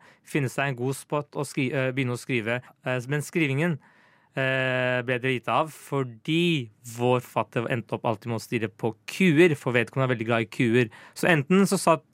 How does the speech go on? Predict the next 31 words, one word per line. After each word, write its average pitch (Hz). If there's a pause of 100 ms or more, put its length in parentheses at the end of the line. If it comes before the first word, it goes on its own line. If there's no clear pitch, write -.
vedkommende 143
og 139
skrev 143
i 131
femten 139
minutter, 170
begynte 147
å 120
stirre 139
på 135
kuer, 151
eller 131
måtte 131
kjøre 127
til -
en 120
ny, 120 (160)
ny 135
spot -
og 147
finne 113 (400)
finere 120
kuer. 110 (440)
Hvem 151
snakker 143
vi 117
om? 117 (420)
Julia, 139
kan 131
jeg 117
få 120